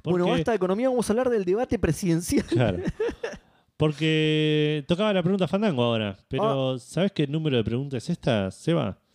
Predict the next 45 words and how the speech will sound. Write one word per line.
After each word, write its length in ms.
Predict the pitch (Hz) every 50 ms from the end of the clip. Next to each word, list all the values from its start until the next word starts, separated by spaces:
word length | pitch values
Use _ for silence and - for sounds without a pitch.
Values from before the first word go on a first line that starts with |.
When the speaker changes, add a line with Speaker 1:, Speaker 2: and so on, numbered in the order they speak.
| _ -
Speaker 1:
Mm, 320 | 123 117 120 120 120 120 - -
y 320 | 127 127 131 135 131 123
estamos 400 | 113 - - 151 156 160 139 -
en 80 | 139 131
el 140 | 131 123 117
programa 600 | 123 123 123 131 147 151 151 143 139 131 127 117
cuatrocientos, 1120 | 113 127 120 117 117 120 - - 147 151 147 139 143 139 139 139 135 135 - - - - -
¿cómo 160 | - 123 127
era? 240 | 139 160 180 190 185 - _ _ _ -
setenta 420 | - 139 131 131 127 131 123 131
y 220 | 131 131 131 131 139
dos, 240 | 175 190 208 208
así 160 | 185 143 143 139
que 80 | 139
debe 120 | 127 123 120
ser 160 | - 139 139
la 120 | 135 123
pregunta 260 | 117 123 143 139 135
cuatrocientos 420 | 113 117 113 127 135 156 147 143 131
setenta 220 | 127 123 120 131
y 40 | 170
dos, 120 | 208 190 135 135
¿no, 180 | 147 165 180
Edu? 340 | 185 202 220 208 180 147 - -
Speaker 2:
No, 440 | 131 117 113 113 120 127 120 107 95
para 140 | 104 104 117 -
nada, 260 | - - 180 180 165
porque 480 | 143 135 120 120 139 151 160 170 - 139
la 120 | 123 113
pregunta 240 | - 117 120 180 208
Speaker 1:
No. 60 | 190 -
Speaker 2:
Fandango, 560 | - 131 139 139 143 143 143 139 143 143 _ _ -
entre 400 | 127 117 110 104 110 107 113 107
que 80 | 113
arrancó 380 | 117 110 113 120 120 113 131 131
tarde 280 | 127 123 117 110 104 101
y 60 | 98
cada 180 | - 104 104
tanto 220 | - 117 117 113 110
se 100 | 98 104
tomó 200 | - 110 107 113
un 80 | 117
par 160 | 113 120 117 117
de 80 | 120
licencias, 580 | 127 143 - 185 180 175 175 190 196 185 -